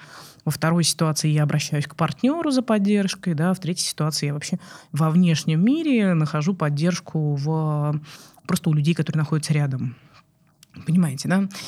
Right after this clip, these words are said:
И вот это как раз, ну, ск-, давайте так назовём это, ну, там,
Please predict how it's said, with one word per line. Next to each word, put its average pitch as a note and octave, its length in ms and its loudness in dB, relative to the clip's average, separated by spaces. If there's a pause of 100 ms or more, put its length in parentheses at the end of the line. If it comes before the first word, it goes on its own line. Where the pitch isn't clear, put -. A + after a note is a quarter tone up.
(160)
И E3+ 120 2
вот F3 300 0
это F#3+ 240 4
как F#3 180 0
раз, F#3 220 2 (100)
ну, F#3 120 4
ск-, F3 180 -2
давайте E3 200 2
так D#3 120 -6
назовём D#3 260 0
это, D3+ 160 -4 (500)
ну, A3 100 2
там, - 220 -10